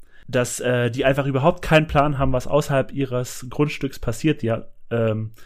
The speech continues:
und denen wird immer gesagt, wenn ihnen die Hundezähne, deswegen Dogtooth, ausfallen, dann dürfen sie raus, was natürlich bei einem normalen Gebiss, also die, ich meine die Eckzähne,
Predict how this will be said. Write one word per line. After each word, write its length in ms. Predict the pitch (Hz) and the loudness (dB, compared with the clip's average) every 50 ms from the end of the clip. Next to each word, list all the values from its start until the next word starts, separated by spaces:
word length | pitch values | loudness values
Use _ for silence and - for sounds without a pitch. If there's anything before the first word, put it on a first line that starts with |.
| - - - - - - - - - - - | -16 -16 -16 -16 -18 -20 -20 -20 -20 -10 -8
und 120 | 127 123 | -2 2
denen 140 | 131 131 131 | 2 4 4
wird 80 | 139 143 | 4 4
immer 140 | 143 143 139 | 4 2 4
gesagt, 240 | 135 139 147 147 - | 4 4 2 2 2
wenn 120 | 139 135 | 0 2
ihnen 180 | - 139 143 139 | 2 0 0 0
die 200 | 127 131 127 123 | 0 2 0 0
Hundezähne, 720 | 113 - - 185 196 208 175 - - - 110 110 120 127 | 0 2 6 6 8 8 6 4 2 -2 0 2 2 0
deswegen 280 | 120 - - - 117 113 | 0 -2 -2 -2 -2 0
Dogtooth, 540 | 117 131 - - - 127 139 160 - - - | 0 -2 -2 -2 -2 -2 -2 -2 -4 -8 -4
ausfallen, 540 | 131 135 - - - - 131 127 143 147 139 | 2 4 4 4 4 2 2 2 4 4 4
dann 160 | 147 151 165 | 4 6 6
dürfen 240 | 151 151 151 - 135 | 6 4 4 2 0
sie 120 | 123 127 | -2 0
raus, 380 | 120 117 120 127 156 - - - - | 2 2 2 2 2 0 -2 -6 -4
was 160 | - 110 - | -4 -2 0
natürlich 500 | 113 107 - 123 117 110 107 - - - - - - - - - | 0 2 2 2 2 2 2 0 0 -2 -2 -4 -4 -4 -4 -2
bei 80 | - 104 | -2 0
einem 100 | 107 104 | 0 0
normalen 360 | 104 101 101 104 101 110 110 104 | -2 -2 -2 -2 -2 -2 0 0
Gebiss, 320 | 107 104 123 110 - - | 2 2 2 0 0 -2
also 180 | 104 104 101 98 | -4 -6 -6 -2
die, 80 | 104 110 | -2 -2
ich 200 | 107 101 101 107 | -2 -2 -2 -2
meine 200 | 117 110 104 98 | -2 -2 -2 -4
die 120 | 107 - | -4 -6
Eckzähne, 500 | 131 - - - - - 104 101 123 | -6 -8 -8 -6 -4 -4 -2 -2 -4